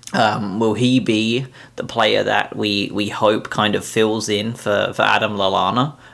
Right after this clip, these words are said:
Uh, because we, we, it's becoming pretty clear that Lallana is not someone who can play,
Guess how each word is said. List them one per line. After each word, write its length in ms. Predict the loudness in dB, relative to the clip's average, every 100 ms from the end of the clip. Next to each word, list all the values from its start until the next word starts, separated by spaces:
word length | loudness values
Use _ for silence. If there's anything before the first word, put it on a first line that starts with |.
| -6
Uh, 380 | 0 2 2 0
because 320 | -2 -4 -2
we, 220 | 0 2
we, 340 | 2 0 0 -4 -6
it's 200 | -6 -2
becoming 340 | 2 2 2
pretty 180 | -2 -6
clear 280 | 0 2 4
that 140 | 2
Lallana 440 | 2 2 2 2 -2
is 140 | -2
not 180 | -2 -2
someone 320 | -2 -2 -2
who 140 | -4
can 180 | -4 -6
play, 480 | -2 2 2 0